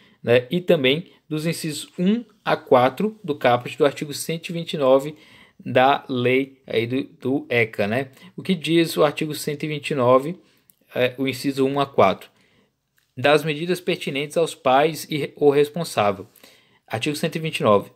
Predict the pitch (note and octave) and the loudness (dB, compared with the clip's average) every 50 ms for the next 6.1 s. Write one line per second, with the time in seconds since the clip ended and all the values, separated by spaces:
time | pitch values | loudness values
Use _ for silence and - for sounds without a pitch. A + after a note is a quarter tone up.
0 | _ _ _ _ - - - - - G3 G#3 A3 A3+ A3 F#3+ C3+ A#2 C3+ C#3 C3+ | _ _ _ _ -14 -12 -6 0 4 4 4 4 4 2 0 0 0 -2 0 0
1 | C#3 C3 C#3+ C#3 C#3 D3 C#3 - - A#2+ A#2 B2 B2+ C3 B2+ B2 - - C#3 C3+ | 0 0 0 0 0 -2 -4 -2 2 2 2 2 2 -2 -4 -4 -6 -6 -6 -6
2 | B2+ - - - - A2+ A2+ A#2+ B2+ B2+ B2 - - _ - C#3+ C#3+ D3+ C#3 A2+ | -6 -8 -8 -4 -2 0 0 0 -2 -4 -8 -14 -16 _ -2 0 0 0 0 0
3 | A#2+ A#2+ C3 C3 - - - D3+ D3 - - - A#2 G#2+ G#2 G2 F#2 - - _ | 0 2 2 2 0 -4 -10 -10 -10 -10 -2 2 4 4 4 2 0 -4 -10 _
4 | _ _ _ _ _ _ _ _ _ _ _ _ _ - F3+ F3 D#3 B2 G#2+ A2+ | _ _ _ _ _ _ _ _ _ _ _ _ _ 0 2 2 2 4 2 2
5 | A#2+ C#3 C#3 D3 D3+ D3+ D3+ D3+ D#3+ E3+ E3 F3 D#3 - F3 D3+ C#3+ D3 C#3+ - | 4 2 2 0 0 -2 -2 -2 -4 -2 -2 -4 -4 -4 -6 -6 -4 -4 -4 -4
6 | - C#3+ | -6 -8